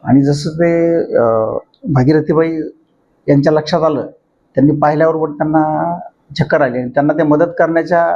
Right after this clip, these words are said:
अ, याच्यासाठी जवळ गेल्या, परंतु त्यांचा पाय तिथे स्लिप झाला आणि त्या पडल्या.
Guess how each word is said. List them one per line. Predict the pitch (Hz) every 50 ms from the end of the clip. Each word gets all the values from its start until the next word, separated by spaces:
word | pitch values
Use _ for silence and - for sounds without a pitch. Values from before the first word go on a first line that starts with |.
| - - - _ _ _ _ _ _ _ _ _ _ _ _ _ _ -
अ, | 151 143 151 147 147 147 151 151 143 - - - - - - _ - -
याच्यासाठी | 151 143 143 156 156 160 151 160
जवळ | 147 156 156 165 165 160
गेल्या, | 147 147 151 160 160
परंतु | - - 151 151 147 -
त्यांचा | - 160 147 147 147 160 147 - - _ _ _ _ -
पाय | 147 143 165
तिथे | 165 160 156 143 170 151
स्लिप | - - 196 202
झाला | 165 147 151 143 147
आणि | 147 143 147
त्या | 147 175
पडल्या. | - - 190 143 117 98